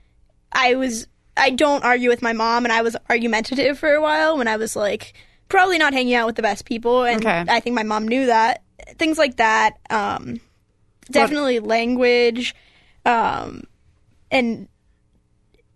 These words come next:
Speaker 1: it's obvious to when people are trying to hide something, I think, like, especially teenagers, we think we're really clever, um, but we're not.
Speaker 2: What do you guys think?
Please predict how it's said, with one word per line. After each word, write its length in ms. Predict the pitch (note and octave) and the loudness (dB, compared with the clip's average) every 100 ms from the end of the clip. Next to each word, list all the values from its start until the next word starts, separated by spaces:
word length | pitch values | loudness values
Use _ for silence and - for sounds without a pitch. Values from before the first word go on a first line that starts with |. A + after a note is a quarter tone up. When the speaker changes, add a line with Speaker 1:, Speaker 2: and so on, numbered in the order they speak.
| _ _ | _ _
Speaker 1:
it's 340 | D#4+ - - - | -2 -2 -10 -2
obvious 640 | C4+ C#4 C#4+ D#4 E4+ - | 2 2 2 -2 -2 -4
to 180 | - - | -8 -6
when 320 | A#3+ A#3 B3+ | -4 -2 -2
people 240 | A#3+ C4+ B3+ | 0 -2 0
are 120 | A#3+ | 0
trying 200 | A#3 C4 | 0 -2
to 60 | G3+ | -2
hide 320 | - G#3 A3+ | 0 0 0
something, 440 | A#3 A#3+ B3+ B3 B3 | -2 -4 0 0 0
I 100 | B3 | -2
think, 300 | C4+ C4 A#3 | -4 -6 -4
like, 140 | A#3 | -2
especially 340 | A#3 A#3+ A#3+ A#3 | 0 -2 -2 -4
teenagers, 580 | G#3+ G#3+ A3 B3 B3 - - | -4 -2 0 0 -2 -12 -6
we 180 | A#3+ | -4
think 240 | C#4 A#3 A3+ | -2 -4 -2
we're 100 | A#3 | 0
really 200 | A3+ G#3+ | 0 -2
clever, 460 | - A#3+ A#3 B3 C#4+ - - _ _ _ _ _ | -2 -4 0 0 0 -6 -20 _ _ _ _ _
um, 460 | A3+ G#3+ G#3 G3+ A3+ | -4 -4 -4 -8 -6
but 140 | A#3 | -4
we're 140 | A3+ G#3+ | -4 -4
not. 340 | G#3+ G#3+ B3+ - _ _ _ _ _ _ _ _ _ _ _ _ | -4 -2 -4 -6 _ _ _ _ _ _ _ _ _ _ _ _
Speaker 2:
What 80 | A3+ | 0
do 60 | G#3+ | 2
you 40 | |
guys 180 | G3 F3+ | 0 -2
think? 360 | G3 F#3 F#3 | -4 -4 -6